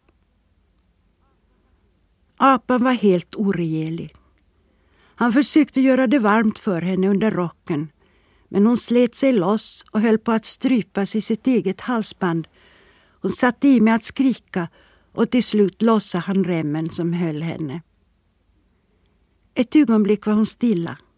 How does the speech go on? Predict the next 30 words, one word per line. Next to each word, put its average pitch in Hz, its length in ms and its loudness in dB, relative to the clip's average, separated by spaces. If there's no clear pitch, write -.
Sen 247 280 0
for 226 280 0
hon 220 220 0
ur 247 100 2
händerna 202 500 0
på 170 280 -4
honom 185 400 -4
och 180 200 -2
upp - 200 -12
i 208 60 2
ett 202 200 -6
träd, 170 500 -8
hakade 233 440 -2
sig 269 180 0
fast - 420 -6
vid 226 100 -2
stammen. 156 640 -4
Och 190 80 -2
där 262 300 0
satt - 520 -8
hon 196 180 -2
som 202 180 0
en 208 160 2
liten 208 500 0
grå 170 320 -2
råtta 180 600 -6
och - 100 -12
såg 175 260 -4
rädd 170 280 -6
ut. - 380 -14